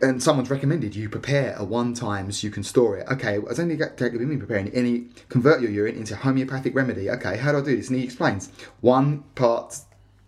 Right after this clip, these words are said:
urine to ten parts water slash spring water slash distilled water." Great. So, you know, the way to make it more effective is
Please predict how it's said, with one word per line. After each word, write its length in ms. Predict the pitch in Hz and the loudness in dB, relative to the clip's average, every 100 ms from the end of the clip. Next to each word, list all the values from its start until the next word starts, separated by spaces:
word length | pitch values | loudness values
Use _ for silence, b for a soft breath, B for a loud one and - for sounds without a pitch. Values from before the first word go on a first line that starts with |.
| b b b _ _ | b b b _ _
urine 500 | 104 101 95 113 120 | 2 2 2 -2 -6
to 100 | - | -8
ten 300 | - 127 120 120 | -4 0 0 0
parts 360 | 117 107 - | 0 -2 0
water 340 | 113 113 - 107 | 0 0 -2 -2
slash 300 | - 104 - | 0 -2 -2
spring 320 | - 123 117 | 0 0 0
water 260 | 101 98 | -6 -6
slash 280 | 104 104 95 | -6 -6 -6
distilled 420 | - 101 110 104 | -8 -4 -2 -2
water." 340 | 90 90 - 95 - _ B B B B B B | -6 -10 -10 -16 -18 _ B B B B B B
Great. 320 | 226 151 - - - | 6 6 2 -8 -16
So, 220 | - 139 | 0 4
you 220 | 117 113 139 | 4 2 -2
know, 160 | 101 | -2
the 340 | 104 120 123 131 | -4 0 2 4
way 180 | 156 170 | 4 2
to 120 | 143 | 2
make 220 | 143 139 | 0 0
it 80 | - | 0
more 140 | 143 156 | 0 0
effective 440 | - 98 - 120 | -2 -4 0 0
is 200 | 120 110 | -2 -4